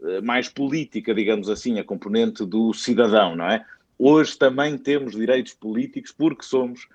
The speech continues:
eh, cidadãos europeus, porque, eh, enquanto portugueses, eh, partilhamos também, eh, a cidadania europeia. Mas, por outro lado, há também uma dimensão, se quiser, eh, externa, eh, uma dimensão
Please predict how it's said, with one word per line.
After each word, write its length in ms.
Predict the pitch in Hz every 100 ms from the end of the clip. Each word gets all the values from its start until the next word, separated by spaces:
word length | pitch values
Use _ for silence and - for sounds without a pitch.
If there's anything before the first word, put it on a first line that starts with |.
| _ _ -
eh, 320 | 104 101 92
cidadãos 460 | 92 110 98 92 80
europeus, 440 | 78 - 117 127
porque, 640 | - 131 - - 127 131 -
eh, 240 | 98 92
enquanto 320 | 98 147 135
portugueses, 640 | - - 90 107 110 104 - _ _ _ 104
eh, 120 | 104
partilhamos 640 | - 120 - 120 117 107
também, 460 | 104 98 107 110 110 _ _ _ _
eh, 400 | 98 104 101 98
a 120 | 90 107
cidadania 540 | - 101 101 104 110
europeia. 540 | 107 92 - 71 71 - _ _
Mas, 120 | 196
por 120 | 190
outro 220 | 175 139 123
lado, 360 | 113 120 131
há 60 | 135
também 240 | 135 139
uma 120 | 143
dimensão, 600 | 139 147 139 123 - 127
se 120 | 123 -
quiser, 400 | 117 107 117 117 - _ _ _ _ -
eh, 420 | 95 87 64 50 -
externa, 800 | - - 165 147 113 101 82 67
eh, 380 | - 82 73 69
uma 180 | 87 104
dimensão 680 | 107 117 113 110 123 123 120